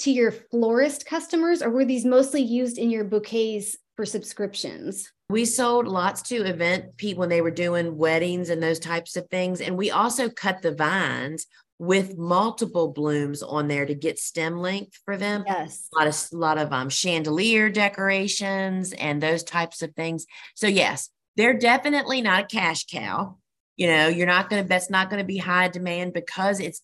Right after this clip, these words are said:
Speaker 2: very focused on, like, an event type of thing.
Speaker 1: Yes.
Speaker 2: But, I mean, fragrance is just takes people away, and they do not really continue to open after you cut 'em.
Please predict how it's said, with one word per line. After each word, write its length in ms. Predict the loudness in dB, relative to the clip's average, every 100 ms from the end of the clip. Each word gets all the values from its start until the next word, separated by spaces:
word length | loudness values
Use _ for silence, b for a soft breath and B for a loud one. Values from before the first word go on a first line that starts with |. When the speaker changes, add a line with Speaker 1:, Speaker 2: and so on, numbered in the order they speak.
| -8
Speaker 2:
very 460 | 0 2 2 0 -2
focused 460 | -2 0 -6 -4
on, 140 | -6 -4
like, 240 | -4 -4
an 60 | -4
event 440 | -4 -2 -4 -4 -6
type 240 | -6 -4
of 160 | -6 -10
thing. 340 | -8 -6 -6 -10 b b
Speaker 1:
Yes. 240 | -6 -6 0
Speaker 2:
But, 360 | 2 2 0 -6 _
I 100 | -6
mean, 560 | -4 -2 -2 -4 -6 -10 -20 _ _ _
fragrance 640 | -6 -4 -2 -4 -6 -6 -10
is 160 | -10
just 300 | -6 -6 -6
takes 300 | -6 -6 -6
people 360 | -10 -10 -6 -4
away, 400 | -2 -2 -2 -4
and 140 | -6 -4
they 180 | -2
do 160 | -2 -2
not 240 | 0 0
really 220 | -2 -4 -4
continue 540 | -6 -10 -6 -4 -4
to 200 | -4 -2
open 280 | -4 -2 -2
after 280 | -2 -6 -8
you 160 | -8
cut 280 | -8 -8 -4
'em. 160 | -4